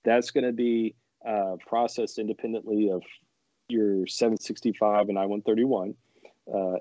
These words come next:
and your I forty-five is not gonna be actually processed until the final action date becomes current. So it's gonna,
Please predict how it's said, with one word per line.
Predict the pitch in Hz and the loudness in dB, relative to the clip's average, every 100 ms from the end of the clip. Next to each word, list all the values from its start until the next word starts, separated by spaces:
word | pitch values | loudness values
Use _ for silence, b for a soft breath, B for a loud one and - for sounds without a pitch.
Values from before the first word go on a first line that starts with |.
| - | 0
and | 110 104 101 | 2 2 2
your | 110 107 | 2 2
I | 113 117 | 4 2
forty-five | - 123 117 120 120 | 4 4 4 4 2
is | 107 | 0
not | 110 104 | -6 -6
gonna | 117 104 | -6 -6
be | 107 110 | -2 -2
actually | 123 123 - 104 101 - _ _ | -2 -4 -6 -4 -6 -10 _ _
processed | - 151 180 - 98 - | -2 0 0 -2 -8 -10
until | 98 92 117 110 | -16 -10 -6 -4
the | 104 98 | -2 -4
final | - 123 113 113 | 0 -2 -2 -4
action | 113 - | -4 -6
date | 101 101 | -6 -6
becomes | 90 - 92 - | -8 -12 -12 -10
current. | - 190 85 - _ _ _ | 0 0 0 -10 _ _ _
So | - 104 | -4 -2
it's | |
gonna, | - 123 107 | 2 2 2